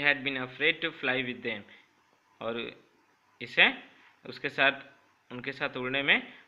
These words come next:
डर लग रहा था। Somehow when he had taken a little run, जैसे ही यह एक छोटी सी दौड़ लगाती है,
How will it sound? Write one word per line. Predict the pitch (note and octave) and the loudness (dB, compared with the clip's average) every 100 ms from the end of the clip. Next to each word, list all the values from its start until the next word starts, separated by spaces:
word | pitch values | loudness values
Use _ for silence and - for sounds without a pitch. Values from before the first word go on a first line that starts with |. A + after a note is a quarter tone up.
| - | -4
डर | B2+ D3+ | 2 4
लग | D3 C3 | 4 2
रहा | C3 C#3 B2 | 0 -2 -4
था। | - B2 C3 - - - _ _ - | -4 -6 -6 -14 -20 -20 _ _ -4
Somehow | D#3 E3+ F3 C3+ D3+ F3 - - | -2 0 2 2 0 -6 -20 -10
when | B2 C#3 D3 D3 | -4 -4 -4 -6
he | D3+ D#3+ | -6 -2
had | C#3+ C#3+ - - | -2 -4 -10 -4
taken | C#3 C#3+ D#3 C3+ | -2 0 0 0
a | B2+ | -2
little | C#3 D#3+ E3+ - - _ _ _ _ _ _ _ _ _ _ _ _ _ _ B2+ C#3 | 0 2 2 -2 -20 _ _ _ _ _ _ _ _ _ _ _ _ _ _ -6 0
run, | C#3 A#2 - - _ A#2 | 0 -2 -14 -20 _ -8
जैसे | C3 C3 E3+ | -6 0 2
ही | D#3+ | 2
यह | D#3 D#3 D#3 - - - | 0 -2 -6 -18 -14 -8
एक | B2+ | -6
छोटी | - C#3+ D3 | -4 -4 -4
सी | D3+ D3+ D3 | -4 -4 -4
दौड़ | C#3 C3+ C#3+ | -2 0 0
लगाती | D3+ C#3+ C3+ B2+ C#3+ B2+ | 0 0 -2 -4 -6 -6
है, | B2 B2 C3 | -8 -10 -12